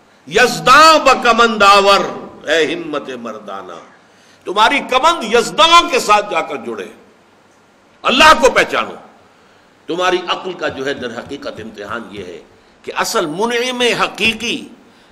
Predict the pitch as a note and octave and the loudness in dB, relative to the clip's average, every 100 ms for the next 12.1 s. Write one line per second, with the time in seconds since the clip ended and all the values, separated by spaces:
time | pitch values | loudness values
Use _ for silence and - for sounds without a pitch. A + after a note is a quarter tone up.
0 | - F3+ - A#3 G#3 A#3 G3 A3 A#3+ B3+ | -4 -4 -2 -4 0 0 0 -2 -2 0
1 | A3 F#3 - B3 A#3+ G3+ C#3 - - _ | 0 -2 0 -2 0 -4 -6 -14 -20 _
2 | _ - - F3 - A#3 G#3 G3+ A3+ G#3 | _ -14 -6 -6 -2 -2 0 4 4 4
3 | A3+ C4+ - - - - - _ _ _ | 2 2 0 -8 -18 -20 -20 _ _ _
4 | E3 E3+ - A3+ F3+ - G#3 G#3+ G3+ C4 | -6 -6 -4 -4 -2 0 0 2 2 2
5 | - - - - - - - - D#3 D#3+ | 0 -4 -12 -20 -20 -20 -16 -12 -8 -6
6 | F#3 D#3+ E3 - A#2 D3 E3+ - A#2+ G2 | -4 -2 -4 -2 -2 0 0 -2 -10 -14
7 | D#2 - _ _ _ C#3 D3 F3 F3+ D3+ | -14 -20 _ _ _ -8 -2 -2 -2 -4
8 | F3+ G#3+ - F3 - F#3 C4 B3 F#3 E3 | -2 0 -2 -6 -8 -4 -2 -2 -4 -6
9 | D3 - - - _ _ _ - A3+ G#3+ | -8 -10 -18 -20 _ _ _ -8 -8 -2
10 | G#3+ B3 B3 C#4 A#3+ A#3+ A#3+ A3+ G#3+ A#3 | -2 0 -2 -4 0 0 0 -2 -2 4
11 | B3 A#3 A3 A3+ A3+ F#3 - D4+ A#3+ - | 4 4 2 2 -4 -6 -6 0 2 0
12 | - | -4